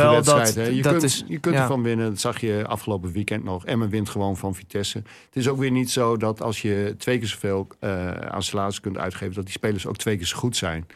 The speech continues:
Speaker 2: Het is vaak, en ze zijn ietsje beter.
Speaker 1: Nee,
Speaker 2: En dat
Speaker 1: maar het nodigt bijvoorbeeld ook clubs als Groningen uit om, eh, met
Speaker 2: <clears throat>
Speaker 1: minder budget toch innovatiever te zijn door die aansluiting
Speaker 2: Oh
Speaker 1: wel
Speaker 2: ja,
Speaker 1: te vinden.
Speaker 2: nee, maar er zijn ook voorbeelden in, in bijna alle competities dat het met minder budget, eh, dat je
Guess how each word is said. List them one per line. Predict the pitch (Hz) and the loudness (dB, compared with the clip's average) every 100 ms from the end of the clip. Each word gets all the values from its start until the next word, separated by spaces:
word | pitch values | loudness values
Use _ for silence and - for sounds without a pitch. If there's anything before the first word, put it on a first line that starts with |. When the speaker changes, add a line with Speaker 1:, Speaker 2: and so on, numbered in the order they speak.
| - - _ | -20 -20 _
Speaker 2:
Het | - 104 | -8 -4
is | |
vaak, | - 98 95 | -2 0 -2
en | - 107 | -4 -6
ze | - 104 | -4 -2
zijn | 107 101 | -2 0
ietsje | 131 - | -2 -4
beter. | 87 104 104 - - | -2 -2 -2 -6 -2
Speaker 1:
Nee, | 156 165 | 4 6
Speaker 2:
En | |
dat | 160 | 6
Speaker 1:
maar | 147 143 | 6 4
het | 151 | 4
nodigt | 156 170 165 135 | 6 6 4 2
bijvoorbeeld | 151 151 143 | 2 2 4
ook | 151 151 | 4 4
clubs | - 156 - | 4 4 4
als | 147 | 2
Groningen | 147 147 147 139 | 4 6 4 4
uit | 147 147 | 4 2
om, | 151 143 - | 2 0 -2
eh, | 139 | -2
met | 135 143 147 | 0 2 4
Speaker 2:
<clears throat> | 147 | 4
Speaker 1:
minder | 156 143 | 4 4
budget | 135 131 139 143 | 2 2 2 2
toch | 160 143 | 0 2
innovatiever | 160 147 147 - 170 147 | 2 4 2 2 2 2
te | 139 | 0
zijn | 127 131 131 | 4 4 4
door | 135 | 4
die | 135 | 2
aansluiting | 131 135 - 131 143 | 2 2 2 2 4
Speaker 2:
Oh | 120 | 6
Speaker 1:
wel | 151 | 6
Speaker 2:
ja, | |
Speaker 1:
te | - | 4
vinden. | - 117 | 2 4
Speaker 2:
nee, | 107 | 4
maar | 117 123 | 4 2
er | 127 | 2
zijn | 127 120 | 0 0
ook | 120 | -2
voorbeelden | - 151 143 123 110 107 | -2 0 2 2 2 2
in, | 98 - _ | -2 -6 _
in | 117 110 | -4 -2
bijna | 95 120 113 - | 0 0 0 -2
alle | - 147 | 0 0
competities | 117 117 104 - 117 - 104 92 | 0 -2 -4 -4 -4 -2 -4 -4
dat | 107 95 | -2 -2
het | 92 | -2
met | 98 95 | -4 -2
minder | 107 104 90 | 0 0 -2
budget, | 95 - 104 90 - - | -4 -4 -4 -4 -8 -12
eh, | 92 87 85 82 87 - - _ _ | -8 -6 -6 -6 -8 -14 -20 _ _
dat | 113 - | -6 -2
je | 101 95 | -2 -2